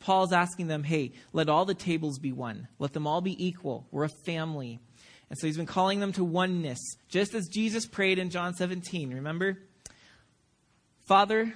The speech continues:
let them be one, just as you and I are one."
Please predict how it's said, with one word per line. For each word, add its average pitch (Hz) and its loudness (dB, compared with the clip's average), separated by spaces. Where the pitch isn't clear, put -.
let 165 0
them 226 2
be 190 -4
one, 147 -4
just 160 -4
as 180 0
you 175 0
and 175 -2
I 151 0
are 131 -2
one." 120 -10